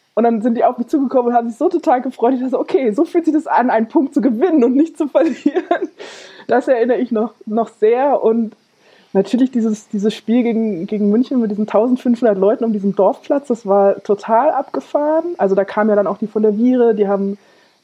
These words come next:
das auf Video aufgenommen und alles. Und das Fernsehen war da und das hat uns ja auch noch nach Saarbrücken zum er-, zum zweiten Auswärtsspiel begleitet.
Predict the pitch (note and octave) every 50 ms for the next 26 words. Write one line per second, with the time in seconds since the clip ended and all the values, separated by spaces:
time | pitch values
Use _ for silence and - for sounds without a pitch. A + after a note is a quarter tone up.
0 | _ _ - C4 - A3+ - C#4+ - - C#4 C#4 - G3+ A#3+ A3+ A#3 A#3 A3+ A3+
1 | A3 G#3+ A3 - - G#3 G#3 G#3 G#3 G#3 G#3 G#3 G#3 G3+ G#3+ - - G3+ G#3+ A3
2 | A#3 A3+ - _ - - _ _ _ _ _ _ _ - G#3+ G#3 G#3 - - A3+
3 | A#3+ C4+ D#4+ D4 C#4+ C#4+ C#4 C#4 C4+ D4 C4 C#4 C#4+ C4+ A#3+ A3 - - A3 G#3+
4 | G#3 - - G3 B2+ C#3 F3+ G#3 G#3 F#3 G#3 F#3+ - - G#3+ F#3+ E3 F3 A#3 C4
5 | - D4 C4 C4 - G#3+ F#3+ A2 - G#3 G3+ - - G3+ G3 - F#3 G3 A#3+ B3
6 | - - F#3 A#3 - - C#4 C#4 - - - B3 B3 C4+ A#3+ A#3 A3+ A3 A3+ A#3+
7 | - -